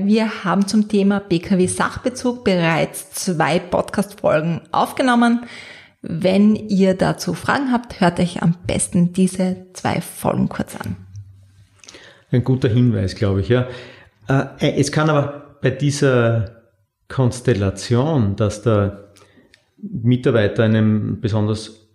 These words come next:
Speaker 2: teuren Wagen zur Verfügung gestellt bekommt, ja vielleicht auch der Hintergrund sein, dass der Mitarbeiter den unbedingt möchte und bereit ist, einen Kostenzuschuss dem Arbeitgeber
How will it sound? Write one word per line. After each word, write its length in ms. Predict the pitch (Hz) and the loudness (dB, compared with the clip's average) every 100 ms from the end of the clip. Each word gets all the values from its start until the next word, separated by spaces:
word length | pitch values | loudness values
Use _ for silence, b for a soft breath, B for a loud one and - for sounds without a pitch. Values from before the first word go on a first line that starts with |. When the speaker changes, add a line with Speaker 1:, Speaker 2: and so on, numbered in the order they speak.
| _ - | _ -4
Speaker 2:
teuren 480 | 104 101 117 113 110 | 0 2 2 2 0
Wagen 300 | 92 101 104 | 0 -2 -2
zur 140 | 120 | -4
Verfügung 760 | - - 139 143 110 - - - | -2 -2 0 2 2 0 -12 -2
gestellt 500 | 120 - 107 104 - | -2 2 0 0 -2
bekommt, 1200 | 120 - - - - 117 107 101 147 214 214 - B B B B B - | -2 -4 -20 -16 -8 0 2 4 4 2 0 -14 B B B B B -10
ja 300 | - 120 123 | 0 2 2
vielleicht 460 | - 117 120 123 | 0 0 0 0
auch 100 | 131 | -4
der 200 | - 117 | -2 0
Hintergrund 500 | 123 127 135 131 131 | 2 2 0 0 0
sein, 180 | 160 147 | 0 -2
dass 140 | 139 | -4
der 100 | 143 | 0
Mitarbeiter 640 | 139 208 214 123 95 95 113 | 2 2 0 0 0 0 -2
den 200 | 110 113 | 0 2
unbedingt 640 | 120 120 120 104 - - _ _ | 2 2 0 -4 -6 -18 _ _
möchte 760 | 110 104 92 - - 120 202 B B B B B | -4 0 0 -4 -2 0 0 B B B B B
und 260 | 135 127 | -2 0
bereit 640 | 139 113 107 92 113 123 151 | 0 0 2 2 0 0 2
ist, 500 | 156 156 - - - _ _ _ _ _ _ _ _ _ _ _ _ | 2 0 -6 -12 -20 _ _ _ _ _ _ _ _ _ _ _ _
einen 520 | 120 120 131 131 127 - | -2 2 2 0 -4 -4
Kostenzuschuss 1400 | 165 170 - 175 - 143 139 - 120 110 - - _ - | -2 -2 -2 -2 2 2 2 4 2 2 -4 -14 _ -2
dem 160 | 120 113 | -2 0
Arbeitgeber 1080 | 101 110 95 - 107 98 98 90 - - | 0 0 -4 -2 0 2 2 0 -2 -12